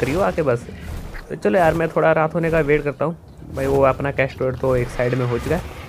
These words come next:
भाई, रात होने का wait करते हैं, देखते हैं भाई कब तक होता है, अभी तो पूरा डे चल रहा है।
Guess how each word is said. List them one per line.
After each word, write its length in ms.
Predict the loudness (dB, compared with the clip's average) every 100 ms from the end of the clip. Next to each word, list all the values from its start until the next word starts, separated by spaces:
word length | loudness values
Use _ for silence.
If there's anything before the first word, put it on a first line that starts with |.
| -14 -14 -14 -10 -2
भाई, 100 | 2
रात 220 | 2 2
होने 160 | 2
का 80 | 4
wait 180 | 4 2
करते 260 | 0 -2 0
हैं, 60 |
देखते 300 | 0 -2 0
हैं 80 | 0
भाई 200 | 2 0 -4 -8 -8
कब 120 | -2
तक 120 | -2 -2
होता 160 | 0
है, 40 | 0
अभी 80 | 0
तो 80 | -2
पूरा 280 | 0 4
डे 240 | 4 2 0
चल 140 | -2
रहा 140 | -8
है। 60 | -10